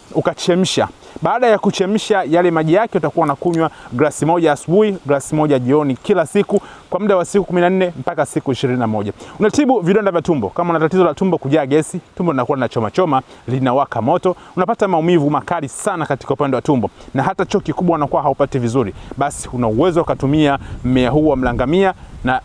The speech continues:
ikamaliza changamoto yako yote. Lakini pia kwa wale wenye tatizo la bawasiri, unaweza ukatumia mmea huu wa mlangamia na kuweza kumaliza tatizo lako lote la bawasiri linalokusumbua kwa muda mrefu.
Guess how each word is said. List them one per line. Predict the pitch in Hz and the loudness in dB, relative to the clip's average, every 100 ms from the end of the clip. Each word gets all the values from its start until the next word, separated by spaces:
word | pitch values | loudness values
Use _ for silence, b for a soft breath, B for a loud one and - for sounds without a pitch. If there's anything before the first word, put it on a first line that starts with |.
| - | -8
ikamaliza | 120 135 123 123 123 | -2 0 0 0 0
changamoto | 110 113 110 113 - | -4 -2 -2 -2 0
yako | 123 110 107 - 107 | -2 -2 -6 -6 -2
yote. | 120 - - - - - | -2 -2 -10 -20 -20 -6
Lakini | 143 - 254 | -2 0 0
pia | 233 247 220 | 2 2 0
kwa | 190 196 | -2 0
wale | 202 202 170 | 2 2 2
wenye | 165 160 | 0 0
tatizo | - 196 170 | 0 0 2
la | 151 | 2
bawasiri, | 139 135 139 - 170 117 90 B B - | 2 0 0 0 0 0 -2 B B -4
unaweza | 147 170 214 | 0 2 0
ukatumia | 196 196 196 214 208 185 - | 0 0 2 2 2 0 -2
mmea | 165 180 170 | 0 2 2
huu | 165 202 | 4 4
wa | 185 | 4
mlangamia | 170 160 170 202 202 | 2 0 0 2 2
na | 165 | 2
kuweza | 139 165 165 | 0 0 0
kumaliza | 151 143 147 151 147 139 - | 0 0 0 2 2 0 -2
tatizo | 139 - 123 135 | -6 -4 0 0
lako | 147 - | 0 0
lote | 147 156 147 | -2 0 0
la | 131 | 2
bawasiri | 123 120 113 143 123 | 2 0 0 0 0
linalokusumbua | 120 123 120 - 113 131 117 B B B | 0 0 -2 -4 -2 0 0 B B B
kwa | - 147 | -4 -2
muda | 127 117 | 0 0
mrefu. | 117 113 101 | 2 0 -2